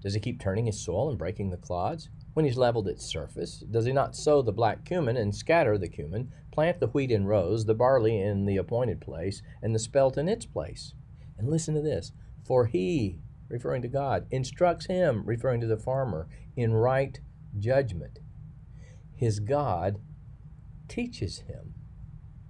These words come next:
Isn't that wonderful to think about? That God said, "Look, I'm gonna create these things with a nature of their own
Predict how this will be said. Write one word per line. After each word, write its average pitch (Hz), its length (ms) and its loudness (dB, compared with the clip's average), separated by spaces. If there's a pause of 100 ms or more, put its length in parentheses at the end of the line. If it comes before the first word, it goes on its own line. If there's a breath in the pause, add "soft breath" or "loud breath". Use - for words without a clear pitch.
(360)
Isn't 202 120 2
that 214 180 0
wonderful 170 400 0
to - 120 -6
think 147 280 -4
about? 165 300 -6 (1400 loud breath)
That 151 120 2
God 156 240 4
said, 151 200 2
"Look, 214 220 4
I'm 214 180 -2
gonna 202 140 2
create 180 540 0
these 139 220 0
things 165 280 0
with 123 140 -2
a 135 60 2
nature 151 440 2
of 117 120 4
their 117 180 4
own 143 380 2